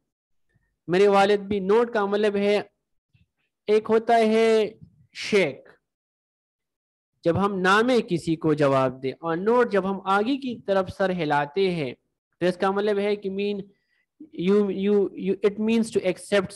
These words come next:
someone's view or someone th-, someone's point of view, किसी की बातों को कबूल करना,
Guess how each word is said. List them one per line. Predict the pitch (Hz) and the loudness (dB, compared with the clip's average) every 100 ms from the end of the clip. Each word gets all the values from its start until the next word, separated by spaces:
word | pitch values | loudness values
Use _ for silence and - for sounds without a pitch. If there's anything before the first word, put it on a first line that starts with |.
| - - | -8 -2
someone's | 180 175 180 185 170 | 0 2 2 2 -2
view | 180 202 226 226 _ _ _ - | -2 0 -2 -4 _ _ _ -2
or | 170 170 | -2 0
someone | 196 190 185 180 180 | 0 0 2 0 0
th-, | 165 160 - 160 | -2 -4 -4 -4
someone's | 185 180 180 175 170 - - | -2 0 0 0 -4 -10 0
point | 185 170 151 | 2 4 4
of | 143 143 | 2 0
view, | 135 127 - _ _ _ _ _ _ | -2 -4 -10 _ _ _ _ _ _
किसी | 185 - 185 | -10 -8 -8
की | 196 170 | -4 0
बातों | 156 160 165 220 | 4 6 6 4
को | 220 220 | 4 2
कबूल | 214 196 190 190 | 2 4 6 4
करना, | 196 190 180 180 165 | 4 -2 -2 -6 -10